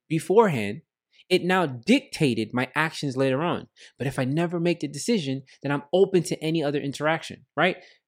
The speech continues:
Because that's how I was before I decided to become celibate. It was whatever happens, happens. Right? I wasn't intentional about it. So because I'm not intentional,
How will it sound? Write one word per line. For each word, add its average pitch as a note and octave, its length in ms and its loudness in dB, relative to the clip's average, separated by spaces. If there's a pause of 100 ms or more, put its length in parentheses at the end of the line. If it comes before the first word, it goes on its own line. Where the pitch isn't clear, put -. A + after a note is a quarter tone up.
(120)
Because C#3 220 2
that's C3 180 2
how C#3 160 2
I C#3 80 6
was C#3+ 160 2
before E3+ 320 2
I G#3+ 60 6
decided C#3 340 2
to A#2 60 -10
become A2+ 200 -6
celibate. G#2 320 -4
It C#3 80 0
was D#3 260 -2 (240)
whatever A#2+ 460 -2
happens, C#3 380 -6
happens. F3+ 520 -6 (240)
Right? B2 200 0
I B2 80 2
wasn't A2+ 380 -4
intentional E3+ 640 0
about G2+ 260 2
it. E2 140 -10 (220)
So B2+ 120 -4
because G#3 320 4
I'm G#3 120 2
not D#3 160 2
intentional, C3+ 640 -4